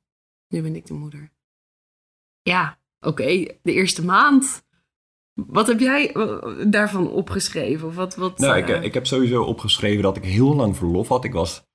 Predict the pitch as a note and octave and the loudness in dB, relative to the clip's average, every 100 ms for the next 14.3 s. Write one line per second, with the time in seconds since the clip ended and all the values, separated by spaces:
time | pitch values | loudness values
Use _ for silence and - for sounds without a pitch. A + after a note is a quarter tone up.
0 | _ _ _ F2+ E2 D#2+ D#2+ E2+ E2+ F#2 | _ _ _ -2 0 0 0 0 0 -2
1 | - F#2 F2+ - F2+ F#2+ - F2 F2+ F#2 | -2 -2 -2 -2 0 0 0 0 2 2
2 | F2+ F2 _ _ _ E2+ F#2+ F2 F2 - | 0 -4 _ _ _ 0 2 2 0 -2
3 | F2 - E2 D#2 D#2+ E2 F2+ F2 - F2+ | -4 0 0 0 -2 -2 -2 -2 -2 -2
4 | A2+ - A2 - A2 A2+ - - _ - | 0 -2 -6 -4 -2 -2 -4 -16 _ -12
5 | - F#2 F2 F#2+ A#2 G2+ F2+ E2 D#2+ F2 | -2 0 2 2 2 2 0 -2 -2 -2
6 | E2+ F#2 E2 F#2 E2+ E2+ - - F#2 G2 | 0 0 0 -2 -6 -6 -10 -8 -6 -6
7 | - F2+ - F2 G2 B2 B2 - - D3 | -6 -8 -8 -2 2 2 0 -4 -4 -6
8 | - _ F#3 E3 D#3 - F#2 E2+ E2 F2+ | -10 _ -10 -10 -12 -4 0 2 2 0
9 | - F2+ F2 F#2+ F#2+ F#2+ F#2 F2+ F#2 E2+ | 0 0 2 2 2 0 -2 -2 -4 -4
10 | E2 F#2+ F#2+ F2 F#2+ E2+ E2 F2+ F2 E2 | 0 2 2 2 2 0 0 0 0 -2
11 | - E2+ E2 E2 E2 - F#2+ - - G2 | -4 -4 -4 -8 -8 -2 -2 0 -2 -2
12 | F2 F2+ F#2+ F#2 F#2 F#2+ F2 F2 F2 E2 | 0 0 2 2 0 -2 -2 -2 -2 0
13 | F2+ F2+ F2+ F2 E2+ - G#2+ G#2+ F#2+ F#2+ | -2 -2 -4 -4 -4 0 0 0 0 0
14 | F#2+ A#2+ | 0 -6